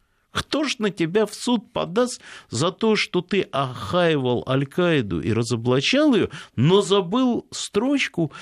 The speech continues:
про то, что это, э, запрещенная в России террористическая организация? Ну, мы ж понимаем, как это бывает. Галочку себе поставить всякий хочет. Так вот, китайцы очень много уделяют внимания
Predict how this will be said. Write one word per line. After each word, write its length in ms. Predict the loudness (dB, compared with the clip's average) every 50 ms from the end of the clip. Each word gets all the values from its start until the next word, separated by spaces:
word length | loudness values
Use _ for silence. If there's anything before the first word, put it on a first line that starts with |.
| -20 -20 -20 -20 -20 -20 _ _ _ _ _ _ -4
про 160 | -4 -4 -4
то, 260 | -4 0 2 2 2
что 320 | 0 0 0 0 0 0 2
это, 640 | 2 2 2 2 0 0 2 4 4 2 0 -2 _ -8
э, 300 | -4 -2 0 0 -2 -2 -4
запрещенная 800 | -2 0 0 0 0 0 0 0 2 2 2 2 4 2 2 2
в 60 | 2
России 260 | 0 0 0 -2 -4
террористическая 720 | -2 -2 -2 0 -2 -4 -4 -4 -4 -4 -4 -2 -2 -2
организация? 720 | -2 -2 -2 -2 0 0 -2 -2 -6 -8 -8 -10 -14 -14 -16 _ _ _ _ _ _ _ _ _ _ _ _ -2
Ну, 160 | -2 0 0
мы 180 | 0 -2 -2 -4
ж 100 | -4 -4
понимаем, 640 | -6 -4 -2 -2 -2 0 0 0 2 0 0 -2 -4
как 220 | -6 -8 -8 -8
это 180 | -10 -12 -12 -12
бывает. 480 | -10 -6 -4 -2 0 0 -2 -4 -6 -10 -18 -20 -16 -8
Галочку 460 | -2 0 2 2 2 0 0 -4 -8 -12
себе 280 | -12 -8 -4 -4 -4
поставить 520 | -4 -2 -4 -4 -4 -4 -4 -4 -4 -4 -4
всякий 340 | -4 -2 -2 -2 -2 -4
хочет. 400 | -8 -6 -6 -6 -8 -8 -12 -18 _ _ _ _ _ _ _ _ _ _ _ _ _ _ _ -20 -20 -20 -20 -20 -20 -20 -20 _ _ _ _ _ -4
Так 180 | -4 -4 -2
вот, 300 | 0 0 0 0 0 -4 _ -20 _ _ _ _ _ _ _
китайцы 500 | -6 -6 -4 -2 0 -2 -2 -2 -4 -6
очень 260 | -6 -4 -4 -2 0
много 240 | 0 0 0 0 0
уделяют 580 | -2 -2 -2 -4 -4 -2 -2 0 0 0 -2 -2
внимания 680 | -4 -4 -2 0 0 0 0 0 -2 -2 -6 -8 -12